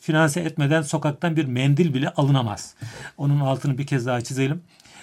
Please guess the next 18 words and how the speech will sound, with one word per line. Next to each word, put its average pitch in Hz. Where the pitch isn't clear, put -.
E, 135
eş 190
zamanlı 147
olarak 117
bu 156
finanse 143
ediliyor. 165
Nasıl 151
finanse 131
ediliyor? 127
E, 139
dışarıdan 147
borç 143
bulunuyor. 156
İşte -
sıcak 139
para 139
dediğimiz 139